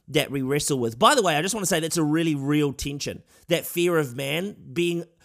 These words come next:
worried about what people are gonna say. It, it's a real feeling that comes upon us, or other insecurities like rejection, uh, or any other sort of insecurities that might come up. Those are real tensions. But my encouragement to you today is to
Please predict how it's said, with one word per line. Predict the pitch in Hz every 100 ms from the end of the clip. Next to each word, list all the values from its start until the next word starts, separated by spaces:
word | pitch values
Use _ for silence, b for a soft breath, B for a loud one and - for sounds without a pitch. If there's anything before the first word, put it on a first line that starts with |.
| b b
worried | 127 143 170 202 196
about | 170 165 156
what | 131
people | 160 151
are |
gonna | 143 135
say. | 156 196
It, | 170 -
it's | 185 175
a | 165
real | 151 156 196
feeling | 196 190 185 151
that | 135
comes | 151 139 -
upon | 131 175
us, | 160 143
or | 151
other | 165 180
insecurities | 170 151 165 185 156 135
like | 139
rejection, | 131 120 156 131 170 156 147 B B B B
uh, | 147 139 131 - -
or | 156 147 135 120 _ _ _ _ _ _ _ _ -
any | 180 170
other | 151 160
sort | 151 151
of | 135
insecurities | 143 151 135 139 139 127
that | -
might | 131 131 -
come | 131 139
up. | 151 127
Those | 175 196
are | 202
real | 147 151 151
tensions. | - 180 180 143 127
But | 175
my | 170
encouragement | 170 151 - 180 233 214 175
to | 170
you | 151
today | 131 127 127 123 B B B
is | 170 147
to | -